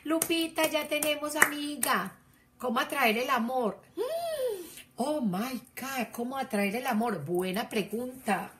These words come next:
Déjame, te voy a escribir. Déjame que voy a poner esa. ¿Cómo atraer el amor? ¿El amor a cómo? ¿A tu vida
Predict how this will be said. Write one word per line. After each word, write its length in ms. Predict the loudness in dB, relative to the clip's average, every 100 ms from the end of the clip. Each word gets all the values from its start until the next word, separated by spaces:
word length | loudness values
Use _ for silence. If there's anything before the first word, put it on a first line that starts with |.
| -2
Déjame, 440 | -2 -2 0 0
te 160 | 2 2
voy 180 | 2 2
a 40 |
escribir. 540 | 0 0 2 2 2 -2 -12 -18 -18 -12 -10 -8 -8 4
Déjame 480 | 6 6 4 2 0 0 0 0
que 120 | 2
voy 200 | 6 4
a 100 | 4
poner 320 | 4 4 6
esa. 300 | 4 4 2
¿Cómo 460 | 0 0 2 2 2
atraer 460 | 2 4 4 4
el 120 | 2 2
amor? 340 | 0 -2 -6 -10 -16 -16 -16 -18 -10 4
¿El 180 | 8
amor 320 | 8 6 6 6
a 140 | 6
cómo? 320 | 8 8 8
¿A 120 | 0 0
tu 180 | 0
vida 340 | 0 0 4